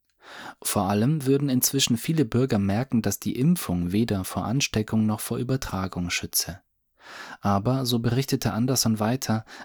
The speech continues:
ein Großteil dieser Bürger habe noch nicht durchschaut, mittels welcher Mechanismen die Maßnahmen implementiert würden. Nach Anderssons Auffassung gehörten dazu psychologische,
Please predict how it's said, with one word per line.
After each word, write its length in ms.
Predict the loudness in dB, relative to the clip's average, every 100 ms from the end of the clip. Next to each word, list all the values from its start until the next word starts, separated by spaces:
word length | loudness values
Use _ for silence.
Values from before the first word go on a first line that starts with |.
| 2
ein 200 | 2 4
Großteil 520 | 2 0 0 0 0
dieser 220 | 2 0
Bürger 500 | 2 2 2 0 -2
habe 200 | -2 0
noch 200 | 0 0
nicht 300 | 0 0 -2
durchschaut, 580 | -2 0 0 0 -2 0
mittels 420 | 0 0 -2 0
welcher 260 | 0 0 2
Mechanismen 800 | 2 2 2 2 0 0 0 0
die 100 | 0
Maßnahmen 680 | 0 0 -2 -2 0 0 0
implementiert 840 | 0 0 2 0 0 0 -2 2
würden. 380 | 0 0 -4 -10 _ _ _ _ _
Nach 240 | -2 0 0
Anderssons 560 | 0 2 2 0 0
Auffassung 640 | 0 -2 -2 0 0 2 2
gehörten 440 | 2 0 0 0
dazu 400 | 2 -2 -2 -2
psychologische, 960 | 0 0 0 2 2 0 0 0 -2